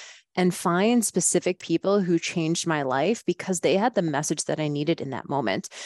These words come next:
You know, so when I think back to, um, I don't know, like, Brendan Burchard was one for me, you know, and he's obviously a huge marketer, but he was the first person. I went to one of his events in twenty ten, and I don't know him personally, obviously, but in twenty ten, I went to one of his live events, and it just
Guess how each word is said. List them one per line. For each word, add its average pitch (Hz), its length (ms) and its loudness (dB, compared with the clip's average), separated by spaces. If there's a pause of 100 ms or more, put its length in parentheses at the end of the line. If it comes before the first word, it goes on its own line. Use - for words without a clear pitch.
(120)
You 202 100 6
know, 185 140 8
so 180 180 4
when 180 100 4
I 185 40 4
think 233 220 2
back 175 240 2
to, 160 480 4 (320)
um, 151 580 0
I 359 80 4
don't 339 80 6
know, 175 140 8
like, 175 180 4
Brendan 196 260 6
Burchard 160 440 2
was - 160 -2
one 143 160 -2
for - 100 -4
me, - 320 -4
you 180 140 2
know, 160 180 4
and 156 100 4
he's 151 320 2
obviously 151 360 0
a - 20 2
huge 156 240 2
marketer, 202 460 4
but 180 100 2
he 311 140 6
was 415 160 6
the 220 60 2
first 185 340 0
person. 165 420 0
I 165 60 2
went 185 140 2
to 160 180 4
one 160 180 0
of 160 80 2
his 156 160 4
events 156 340 2
in 156 60 -2
twenty 147 320 -2
ten, 180 440 2 (320)
and 233 60 2
I 247 40 6
don't 196 140 4
know 170 120 4
him 151 120 2
personally, 151 360 0
obviously, 143 380 2
but 147 180 4 (500)
in 185 80 4
twenty 208 240 4
ten, 196 240 4
I 170 60 6
went 165 200 4
to 185 60 2
one 160 140 2
of 156 80 2
his 139 100 0
live 143 200 2
events, 160 580 2
and 185 160 2
it 180 80 2
just - 240 2